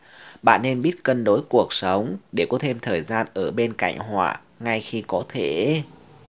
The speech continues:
Nhiều điều thú vị, hấp dẫn mà thiên ấn xuất hiện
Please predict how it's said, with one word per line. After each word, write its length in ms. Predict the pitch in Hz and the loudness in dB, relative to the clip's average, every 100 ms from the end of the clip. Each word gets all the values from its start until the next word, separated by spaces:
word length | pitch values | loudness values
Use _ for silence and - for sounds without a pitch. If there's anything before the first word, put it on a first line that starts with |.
| _ _ _ _ _ | _ _ _ _ _
Nhiều 240 | 117 120 107 | -2 2 4
điều 220 | 110 104 | 6 6
thú 260 | - 110 151 | 4 0 2
vị, 380 | 147 123 95 - _ | 4 4 2 0 _
hấp 200 | - 180 | -4 -2
dẫn 440 | - 113 78 113 170 - - - | 6 6 6 4 -6 -8 -20 0
mà 220 | 123 101 | 4 4
thiên 220 | - 135 | 2 -2
ấn 220 | - 104 | 0 0
xuất 200 | 139 185 | 0 -4
hiện 360 | 147 131 113 | -2 2 4